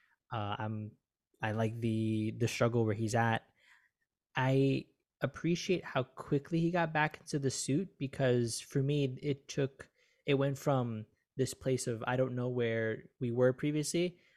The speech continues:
I can only assume that he lost his memory, became more devoted to his faith, and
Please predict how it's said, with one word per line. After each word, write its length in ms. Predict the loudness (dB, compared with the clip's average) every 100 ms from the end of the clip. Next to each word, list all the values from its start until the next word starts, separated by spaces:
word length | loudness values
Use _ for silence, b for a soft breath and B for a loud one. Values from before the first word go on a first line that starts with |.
| -4
I 100 | -2
can 140 | -2
only 240 | -2 0 0
assume 600 | 0 4 6 4 0 -2
that 100 | -2
he 80 | 2
lost 200 | 0 0
his 120 | -2
memory, 580 | -2 -2 0 -2 -4 -8 _ -8
became 560 | -8 -4 -2 -2 -2 -2
more 460 | 2 4 4 4
devoted 440 | 0 0 2 2 0
to 120 | -2
his 140 | -4
faith, 380 | 0 0 0 -4 -18 _ _ _ -6
and 400 | -4 -4 -6